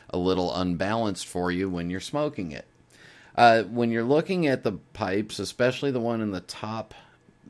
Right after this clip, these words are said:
of my, of the picture there, you'll notice that it's a little more girthy at the bottom. It's a little more, um, a little more cheekier down there.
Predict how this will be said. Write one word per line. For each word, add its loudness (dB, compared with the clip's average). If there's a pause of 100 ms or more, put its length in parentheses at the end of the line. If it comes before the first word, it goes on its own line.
of -6
my, -2 (220)
of -6
the -6
picture -4
there, -2 (360)
you'll 0
notice 2
that -2
it's -4
a 0
little 2
more 2
girthy -2
at -6
the -4
bottom. -4
It's -16
a -6
little -2
more, -2
um, -6 (460)
a -2
little 2
more -2
cheekier -2
down 0
there. -4